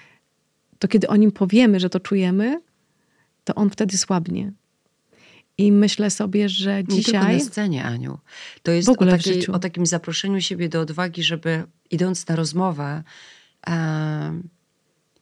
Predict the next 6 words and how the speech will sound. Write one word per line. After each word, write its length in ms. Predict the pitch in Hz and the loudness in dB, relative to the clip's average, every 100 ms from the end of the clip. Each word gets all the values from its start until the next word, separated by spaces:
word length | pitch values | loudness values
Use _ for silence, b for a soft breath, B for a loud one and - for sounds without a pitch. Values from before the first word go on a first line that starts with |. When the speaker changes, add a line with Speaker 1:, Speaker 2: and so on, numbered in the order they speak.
| _ | _
Speaker 2:
móc 200 | 165 165 | -2 0
zacząć 440 | 147 185 180 175 - | 0 -2 -2 -2 -2
ją 360 | 170 165 160 | -2 -2 -4
od 200 | 165 165 | -8 -10
tego, 320 | - 165 165 160 | -6 -6 -2 -2
że 500 | 156 160 156 156 | -2 -2 -4 -4